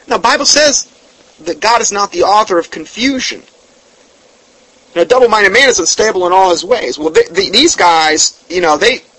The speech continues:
it just goes to show you the folly of this. So these counterfeit Bibles began to spread in the early three hundreds when Constantine ordered fifty Alexandrian Bibles, like Alexandria, Egypt,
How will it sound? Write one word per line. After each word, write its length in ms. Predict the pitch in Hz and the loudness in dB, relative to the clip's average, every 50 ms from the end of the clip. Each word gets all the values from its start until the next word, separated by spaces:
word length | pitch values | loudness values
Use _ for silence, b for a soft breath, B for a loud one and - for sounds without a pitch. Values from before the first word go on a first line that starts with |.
| _ B B B B B | _ B B B B B
it 100 | B - | B 0
just 580 | - 320 277 - - - - - - 170 151 - | 2 2 0 0 -2 -4 -8 -18 -18 -20 -6 0
goes 220 | - 254 269 254 - | 2 2 2 2 0
to 60 | 196 | 0
show 200 | - - 247 247 | 0 2 2 2
you 140 | 240 196 175 | 2 0 -2
the 80 | 147 | -6
folly 640 | - - - - 254 285 302 254 185 131 - - - _ _ _ b b b b b b b b _ - | -6 -6 -2 0 2 4 4 2 2 -2 -8 -14 -20 _ _ _ b b b b b b b b _ -4
of 140 | 147 139 135 | -2 -2 -2
this. 480 | 135 127 110 - - - - - _ _ _ _ _ _ _ _ _ _ _ _ _ _ _ B B B B B | -2 -4 -2 -4 -6 -8 -10 -12 _ _ _ _ _ _ _ _ _ _ _ _ _ _ _ B B B B B
So 160 | B - - | B 0 0
these 180 | 247 254 247 - | 2 2 2 0
counterfeit 520 | - 269 262 285 302 277 - 254 220 - | 0 0 2 2 2 0 0 0 0 2
Bibles 340 | 160 214 247 254 233 208 - | 2 0 0 0 -2 -4 -4
began 300 | - 175 165 165 202 196 | -4 -4 0 2 2 2
to 80 | 175 160 | 2 0
spread 400 | - - - - 214 220 208 175 | -2 -2 -2 0 -2 0 0 0
in 80 | 165 | -2
the 100 | 160 - | 0 0
early 240 | - 185 190 180 175 | 2 2 2 2 0
three 220 | - - 165 160 151 | -2 -2 -4 -2 0
hundreds 520 | 165 190 196 180 151 131 120 - - - B B B B | 0 0 0 0 -2 -4 -4 -6 -8 -12 B B B B
when 160 | B 165 160 147 | B -4 -2 -2
Constantine 720 | - 202 220 233 240 - - 170 160 - - 170 156 - | 0 0 0 0 0 -2 -4 -6 -6 -6 -6 -6 -4 0
ordered 360 | - 175 196 208 190 185 151 - | 2 4 4 4 4 2 0 -2
fifty 420 | - - 220 240 233 - 226 202 | -4 -4 -2 -2 -2 -2 0 0
Alexandrian 680 | 202 202 196 185 170 - 175 180 180 175 160 156 147 139 | 2 2 2 0 0 0 0 0 0 0 -2 -4 -4 -2
Bibles, 600 | 135 147 143 143 135 - - - - - - - _ _ _ _ _ _ b b b | 0 0 0 0 -2 -6 -8 -8 -8 -10 -10 -12 _ _ _ _ _ _ b b b
like 160 | 147 139 - - | -4 -2 -2 -2
Alexandria, 680 | 156 170 165 165 - - 170 165 170 160 151 151 147 - | -2 0 0 0 2 2 2 2 2 0 0 -2 -2 -2
Egypt, 540 | 156 170 170 156 180 196 185 - - - | -4 -2 0 0 0 -2 -2 -6 -12 -16